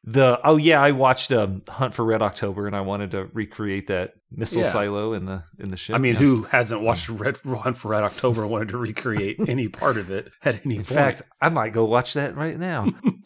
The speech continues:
Speaker 1: <laughs> I thought the ship was really cool. I'm really interested into, to, as to why it's there. It's called the Protostar.
Speaker 2: It is an
Speaker 1: Prototype,
Speaker 2: N X.
Speaker 1: Protostar.
Speaker 2: Mm-hmm.
Speaker 1: Yeah. So, first of all, why is it where it is? Why is it in the Delta Quadrant?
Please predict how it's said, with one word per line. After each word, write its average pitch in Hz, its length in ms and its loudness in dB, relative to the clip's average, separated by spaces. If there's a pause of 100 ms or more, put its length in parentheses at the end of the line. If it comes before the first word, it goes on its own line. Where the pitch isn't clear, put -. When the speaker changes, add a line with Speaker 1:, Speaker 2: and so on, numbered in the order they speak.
(260)
Speaker 1:
<laughs> - 680 -10
I 135 100 -8
thought 165 180 -2
the - 80 -6
ship 160 200 -2
was 131 140 -6
really 135 240 -2
cool. 127 560 -4 (240)
I'm 127 100 -2
really 139 220 4
interested 127 460 0
into, 107 500 0 (120)
to, 120 180 -2
as 131 240 2
to 127 100 4
why 98 460 2
it's 135 260 -2
there. 139 240 2
It's 127 160 -4
called 135 220 0
the 113 80 2
Protostar. 139 1120 0
Speaker 2:
It 123 140 2
is - 160 6
an 107 80 6
Speaker 1:
Prototype, 113 200 4
Speaker 2:
N - 20 6 (100)
X. - 80 -10
Speaker 1:
Protostar. 117 960 0
Speaker 2:
Mm-hmm. 113 320 -4
Speaker 1:
Yeah. 104 240 2 (200)
So, 113 300 2 (140)
first - 340 0
of 127 80 0
all, 107 460 4
why 110 180 4
is 113 140 2
it 113 100 -2
where 104 220 -2
it 92 80 -6
is? 117 440 0 (180)
Why 117 180 4
is 123 120 0
it 117 80 -6
in 107 120 -2
the 92 40 -4
Delta 117 360 -2
Quadrant? 110 540 0